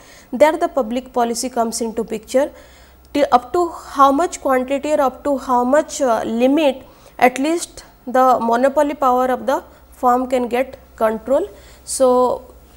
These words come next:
generally through one of it is generally the antitrust, uh,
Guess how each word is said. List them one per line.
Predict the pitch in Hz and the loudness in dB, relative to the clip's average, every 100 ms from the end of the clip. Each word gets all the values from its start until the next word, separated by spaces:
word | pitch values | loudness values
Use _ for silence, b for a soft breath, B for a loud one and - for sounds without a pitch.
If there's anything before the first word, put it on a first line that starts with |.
| - | 0
generally | 277 285 349 349 370 | 4 6 6 2 -2
through | - 302 302 285 | -4 -2 0 0
one | 240 240 294 | 2 2 4
of | 359 359 | 0 0
it | 311 302 | -6 -6
is | 262 | -2
generally | 269 262 269 269 | 0 0 -2 0
the | 277 | 0
antitrust, | 226 226 233 269 285 285 - 262 | 0 -2 -6 -2 0 0 -2 -6
uh, | 226 | -4